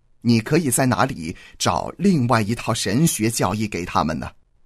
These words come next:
难道我们要让摩西从坟墓里起来吗？是不是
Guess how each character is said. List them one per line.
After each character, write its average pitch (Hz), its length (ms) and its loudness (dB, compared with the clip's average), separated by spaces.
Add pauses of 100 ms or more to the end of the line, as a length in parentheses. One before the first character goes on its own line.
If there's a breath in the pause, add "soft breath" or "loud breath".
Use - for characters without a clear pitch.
难 175 240 4
道 233 120 6
我 127 120 6
们 214 100 6
要 165 140 4
让 143 260 2
摩 113 280 2
西 185 240 0
从 135 240 -4
坟 143 240 2
墓 233 120 10
里 165 160 0
起 - 220 0
来 65 160 -4
吗？ 80 180 -6 (600)
是 - 180 -2
不 123 80 -2
是 123 220 0